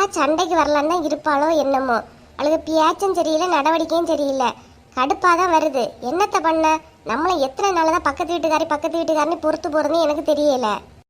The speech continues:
எதுக்குக்கா இவள்கிட்ட எல்லாம் பொறுத்து போனோம்? கோவம் வந்தா தீர்த்தனம் பார்த்துடுங்க. இவள்கிட்ட அமைதியை போடுறதுதான் பெரிய தப்பே. சரி விடு, அது அவ்வளோ போயிட்டாலும் இல்லையா? நீங்க கொடுங்க, நான் அலசி அடிக்கேக்கா. வேண்டாம் லட்சுமி, அதை நீ இறங்கி வச்சுல நீ குளி,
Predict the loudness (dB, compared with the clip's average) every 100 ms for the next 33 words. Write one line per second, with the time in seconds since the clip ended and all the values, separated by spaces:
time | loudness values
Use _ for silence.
0 | -2 2 4 4 2 2 2 0 -2 -2
1 | -2 -2 0 -2 -4 -12 -20 -8 0 2
2 | 2 2 0 -2 0 0 0 -2 -2 0
3 | -2 -4 -14 -4 0 2 2 2 0 0
4 | 0 0 0 2 2 2 0 -2 -2 -2
5 | -2 -6 _ -4 0 2 2 2 2 2
6 | 0 -12 -20 -10 -2 2 2 2 0 0
7 | 2 2 2 2 0 0 -4 -14 -20 -20
8 | -20 -20 _ 2 2 4 2 4 4 2
9 | -10 -12 -2 2 2 2 2 2 0 0
10 | 2 2 0 -4 -6 0 2 4 2 0
11 | -2 0 -2 -6 -20 -20 -10 -2 0 2
12 | 2 2 0 -2 -2 -2 0 0 -2 -4